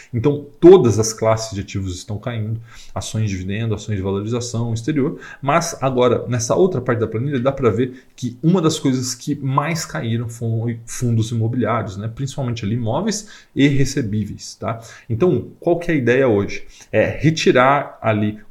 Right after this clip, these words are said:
quatro mil reais no nosso Trend D I, que é a nossa reserva de oportunidade. Como você pode ver, tem três mil e seiscentos aproximadamente. Nós vamos tirar aí quatro mil reais e vamos direcionar para a compra de ativos, mas principalmente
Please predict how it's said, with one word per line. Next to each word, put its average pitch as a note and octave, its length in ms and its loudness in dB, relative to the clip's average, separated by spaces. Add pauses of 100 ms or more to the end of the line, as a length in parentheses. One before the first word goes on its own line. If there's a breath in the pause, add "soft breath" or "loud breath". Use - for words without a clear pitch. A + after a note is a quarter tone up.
quatro F#3+ 520 4
mil C#3 280 2
reais A#2+ 460 0
no A2+ 120 -2
nosso G#2+ 300 -6
Trend A#2 300 0
D A2 120 0
I, G#2 180 -2
que G#2+ 100 -10
é G2 40 -4
a - 20 -6
nossa G2 160 -10
reserva G2+ 260 -2
de G#2 60 -6
oportunidade. A2 560 -4
Como G#2 140 -8
você - 100 -14
pode G#2+ 180 -6
ver, G#2+ 120 -4
tem A2 160 -6
três G#2 280 -4
mil A2 120 0
e A#2 40 -2
seiscentos G#2 560 -8
aproximadamente. C#3+ 800 -8 (300 loud breath)
Nós A2+ 160 -4
vamos A2+ 160 -4
tirar G2+ 220 -2
aí G2+ 80 -2
quatro A#2 580 -4
mil A2 180 0
reais G2 520 -4 (240 soft breath)
e A2 80 -2
vamos A2+ 420 -2
direcionar B2 540 0
para E3 180 0
a - 40 0
compra D3+ 280 0
de D3 80 0
ativos, D#3 400 2
mas B2 220 -6
principalmente C#3+ 1300 -4